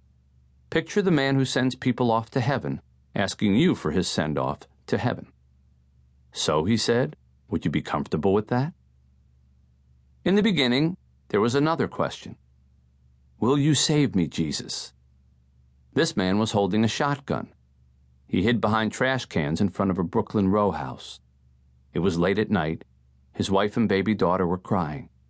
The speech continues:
He watched for cars coming down his block, certain the next set of headlights would be his killers. "Will you save me, Jesus?" he asked, trembling. "If I promise to give myself to you, will you save me tonight?"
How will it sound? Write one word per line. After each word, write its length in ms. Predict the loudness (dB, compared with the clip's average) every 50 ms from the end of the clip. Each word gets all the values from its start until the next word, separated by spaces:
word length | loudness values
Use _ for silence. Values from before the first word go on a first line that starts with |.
| _ _ _ _ _ _
He 100 | -2 0
watched 300 | 2 2 2 2 0 -2
for 140 | -6 -6
cars 420 | -4 0 0 0 2 2 0 -2 -4
coming 300 | -2 0 0 2 2 2
down 180 | 0 0 2
his 140 | 0 0 0
block, 480 | 0 0 0 0 0 -2 -6 -12 -18 -20 -20 _ _ _ _ _ -8
certain 360 | -2 0 0 2 2 2 2
the 60 | 2
next 280 | 2 2 0 -2 -2 -2
set 160 | 0 0 0
of 80 | 0
headlights 560 | 0 0 0 0 0 -2 -2 -2 -2 -4 -4 -4
would 120 | -4 -2
be 120 | 0 0
his 140 | 0 0 -2
killers. 540 | -4 -4 -4 -2 -2 -4 -8 -12 -16 -20 -20 _ _ _ _ _ _ _ _ _ _ _ _ _ _ _ _ _ _ _ _
"Will 180 | -2 0 2 2
you 120 | 2 2
save 340 | 2 2 2 2 2 2 2
me, 100 | 0 0
Jesus?" 540 | 0 -2 -2 -2 -2 -2 -4 -6 -6 -8 -4
he 160 | -2 -2 -2 0
asked, 440 | -2 -4 -6 -8 -12 -14 -16 -20 _
trembling. 460 | -4 -2 -2 0 0 -2 -6 -8 -10 -12 _ _ _ _ _ _ _ _ _
"If 140 | -4 -2 0
I 80 | 0 0
promise 400 | 0 0 0 0 2 0 -2 -2
to 120 | -2 -2
give 180 | -2 0 0 2
myself 500 | 0 0 0 -2 -4 -4 -4 -6 -6 -8
to 140 | -8 -6 -6
you, 240 | -6 -6 -8 -10 -16 _ _ _ 0
will 100 | 2 2
you 100 | 4 2
save 400 | 2 2 2 2 0 0 0 0
me 100 | -2 -2
tonight?" 540 | 0 0 2 2 2 2 0 -4 -8 -16